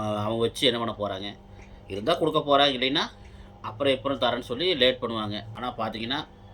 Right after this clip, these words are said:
நம்ம முதல்ல இந்த கடை வந்து வாடகை வந்து பத்தாயிரம் வாடகை கொடுத்துட்டு இருந்தோம். ஆனா நம்ம போடுறது இரும்பு கடை, இருந்தாலும் பரவாயில்ல,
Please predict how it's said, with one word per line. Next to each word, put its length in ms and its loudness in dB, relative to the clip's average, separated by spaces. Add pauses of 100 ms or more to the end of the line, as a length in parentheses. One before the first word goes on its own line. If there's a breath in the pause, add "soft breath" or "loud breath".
(600)
நம்ம 300 2
முதல்ல 260 2
இந்த 140 4
கடை 140 8
வந்து 200 6
வாடகை 440 8
வந்து 180 0 (140)
பத்தாயிரம் 480 4
வாடகை 240 6
கொடுத்துட்டு 320 -10
இருந்தோம். 220 -16 (420)
ஆனா 180 0 (760 loud breath)
நம்ம 160 2 (100)
போடுறது 340 2
இரும்பு 200 0
கடை, 180 0 (160)
இருந்தாலும் 520 4
பரவாயில்ல, 400 6